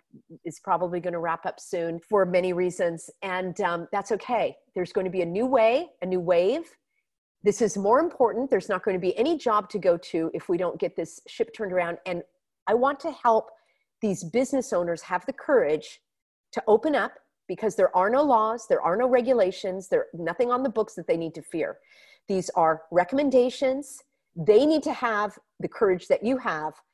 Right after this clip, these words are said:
And there are some, sometimes the smallest of the businesses, you know, the, the, the two-person coffee shop is like, "I'm not gonna stand for this,"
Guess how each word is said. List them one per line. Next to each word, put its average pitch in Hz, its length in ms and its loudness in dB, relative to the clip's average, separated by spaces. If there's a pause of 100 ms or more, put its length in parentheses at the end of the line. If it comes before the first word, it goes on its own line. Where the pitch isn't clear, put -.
(240)
And 175 100 -2
there 185 120 4
are 285 200 4
some, - 380 -8 (100)
sometimes 370 540 0
the 233 100 2
smallest 392 640 0
of 180 80 0
the 160 80 0
businesses, 143 720 -6 (300)
you 269 100 0
know, 247 220 6
the, 226 140 6
the, 202 400 6
the 214 80 2
two-person 320 580 -2
coffee 339 340 2
shop - 240 2
is 185 80 -6
like, - 180 -4
"I'm 262 120 0
not - 160 -2
gonna 240 140 2
stand 339 340 -2
for 277 100 -2
this," - 360 -6